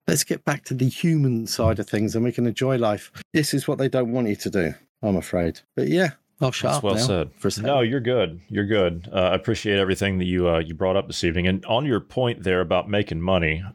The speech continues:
Speaker 2: we don't have time to get into this, unfortunately. We can discuss it next week. But,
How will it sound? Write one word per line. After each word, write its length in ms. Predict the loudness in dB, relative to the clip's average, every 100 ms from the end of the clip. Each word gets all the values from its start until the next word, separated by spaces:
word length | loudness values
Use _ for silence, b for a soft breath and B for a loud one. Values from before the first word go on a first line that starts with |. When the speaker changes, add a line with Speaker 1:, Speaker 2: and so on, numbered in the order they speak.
| -4
Speaker 2:
we 120 | 0
don't 160 | 0 2
have 200 | -2 0
time 240 | 0 0
to 40 | 0
get 140 | 0
into 180 | 2 2
this, 200 | 2 -2
unfortunately. 580 | -2 2 0 0 0 0
We 120 | 2
can 220 | 2 2
discuss 360 | 0 0 0 0
it 60 |
next 280 | 0 0 0
week. 240 | -2 0
But, 320 | 2 2 2